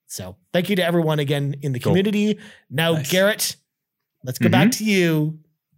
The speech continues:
Speaker 1: Your final game, my friend. What is it?
Speaker 2: Uh, my final game. So I, I wrapped this game up no-, pretty recently, and I've been going at it in and out for, for a few months. Um, and I didn't know this game was gonna be at the top, but it is.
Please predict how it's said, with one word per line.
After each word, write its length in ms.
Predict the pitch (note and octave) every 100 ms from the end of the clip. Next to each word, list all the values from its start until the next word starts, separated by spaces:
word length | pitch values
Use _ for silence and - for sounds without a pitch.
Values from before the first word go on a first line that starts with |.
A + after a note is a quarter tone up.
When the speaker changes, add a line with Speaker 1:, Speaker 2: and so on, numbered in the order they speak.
| -
Speaker 1:
Your 140 | B2
final 480 | B2 - D#3 E3 F3
game, 240 | D#3 D3+
my 140 | C#3 B2+
friend. 320 | B2+ A2+ A2+
What 140 | A#2
is 120 | G#2+ -
it? 120 | - _ _ _ _ _ _ _ _ _ _ - - - _
Speaker 2:
Uh, 200 | - A#2+ B2+
my 160 | C3
final 300 | C3 D3 C#3+
game. 220 | B2 A2+
So 160 | F#2+ B2
I, 300 | B2 A#2+ C3
I 200 | C#3+ B2
wrapped 360 | A#2+ A#2 C#3 -
this 180 | B2+ A2+
game 280 | A#2 A2
up 360 | G#2+ G#2 G2+ -
no-, 360 | G#2+ G2+ G2 F#2+ - - _ -
pretty 340 | C3 B2 A2+
recently, 580 | - A2+ A2+ B2 G#2 G2+
and 100 | A#2+
I've 160 | D3 D#3+
been 200 | E3+ C#3
going 300 | C3+ C3+ B2+
at 200 | A#2+ A#2
it 140 | A#2+ - -
in 120 | B2
and 120 | A2+
out 280 | G#2+ G#2 G#2
for, 400 | - G#2+ G2+ G2
for 240 | - G#2
a 40 | F#2+
few 220 | - G2+
months. 560 | G2 G2 G2 - - - -
Um, 600 | G2+ G2 G2 G2 F#2+ F#2+
and 180 | - A#2+
I 120 | B2
didn't 260 | C3+ E3+ D3
know 240 | B2+ B2
this 180 | A#2+ A#2
game 300 | - A2+ A2+
was 160 | G#2 G#2
gonna 260 | B2 A#2+
be 160 | G#2 G#2
at 140 | F#2+
the 60 | E2+
top, 320 | - G2 F2+
but 160 | F#2+ F#2+
it 120 | G#2
is. 340 | G2 F#2+ G2+